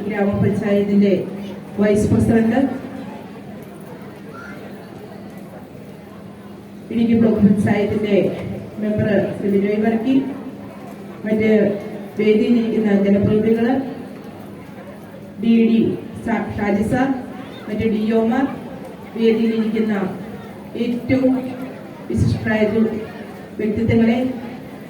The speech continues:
ഈ മാമാങ്കം സംഘാടക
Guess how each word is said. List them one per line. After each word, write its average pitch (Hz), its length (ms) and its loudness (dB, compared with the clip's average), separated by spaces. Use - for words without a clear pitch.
ഈ - 20 8
മാമാങ്കം 240 600 4
സംഘാടക 240 460 0